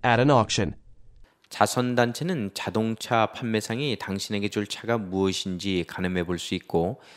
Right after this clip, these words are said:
Speaker 2: 그 차를 수리하여 경매로 판매할 수 있습니다.
Speaker 1: The charity gets needed funds from selling the car, and you get a break on your taxes for the value of the car when the charity took it.
Speaker 2: 그 자선 단체는 차를 판매함으로써 필요한 자금을 얻고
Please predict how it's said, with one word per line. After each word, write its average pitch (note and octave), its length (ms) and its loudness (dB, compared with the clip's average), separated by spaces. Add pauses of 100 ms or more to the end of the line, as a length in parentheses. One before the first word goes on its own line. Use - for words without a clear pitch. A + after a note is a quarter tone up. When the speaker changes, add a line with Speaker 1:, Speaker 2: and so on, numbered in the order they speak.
(180)
Speaker 2:
그 - 160 2
차를 C3+ 360 -2
수리하여 B2 720 2
경매로 F#2+ 760 0
판매할 G#2+ 400 -2
수 - 140 -6
있습니다. D#2+ 440 -6 (1600)
Speaker 1:
The D#3+ 120 6
charity F#3 380 6
gets B2 260 4
needed B2+ 340 6
funds B2 340 6
from A2 160 4
selling G#2 340 6
the B2 160 2
car, A2+ 320 8 (340)
and F3+ 160 6
you G#3 140 6
get F#3 140 6
a E3 40 4
break A2 400 4
on B2+ 120 6
your C#3 120 6
taxes B2 640 4 (280)
for F3 120 6
the F3+ 160 4
value B2+ 380 8
of A2 120 6
the A2+ 140 4
car A2+ 380 8 (240)
when C3 220 6
the F3 120 4
charity A#2+ 460 6
took E3+ 340 2
it. - 140 -4 (760)
Speaker 2:
그 F#3+ 200 4
자선 A#2+ 360 0
단체는 E3 440 4
차를 E3 300 0
판매함으로써 G2+ 880 2
필요한 B2 420 2
자금을 F#2+ 560 -2
얻고 G2+ 480 -2